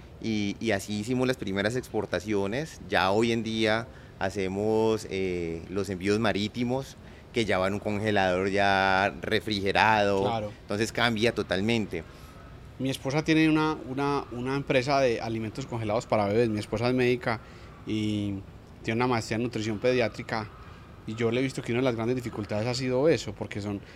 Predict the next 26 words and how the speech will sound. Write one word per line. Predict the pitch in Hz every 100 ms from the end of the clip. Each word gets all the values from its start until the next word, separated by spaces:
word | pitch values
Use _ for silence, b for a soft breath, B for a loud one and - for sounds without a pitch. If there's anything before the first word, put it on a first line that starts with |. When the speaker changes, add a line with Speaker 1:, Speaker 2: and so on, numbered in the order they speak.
| B
Speaker 2:
alimentos | 120 120 110 127
ultracongelados | 127 110 101 107 104 107 101 104 117
para | 110 101
bebés. | 101 101 101 113 - - B B B - - -
¿Cómo | 110 120
es | 131
eso? | 127 113
Hoy | 113
hay | 131
muchas | 143 143 147
personas | 113 113 131 -
que |
tienen | 110 113 135
ideas. | 117 110 120 135 131 -
¿Cómo | 123
es | 131
el | 143
proceso | - 117 110 110 135 139
de, | 120 101 B B B B - -
de | 113 113 107 107 107
mantener | 113 110 113 110 113
la | 127
pulpa | - 139 135 135 123 - 113
en | 117
buen | 113 117
estado? | 120 - 131 123 120 123 123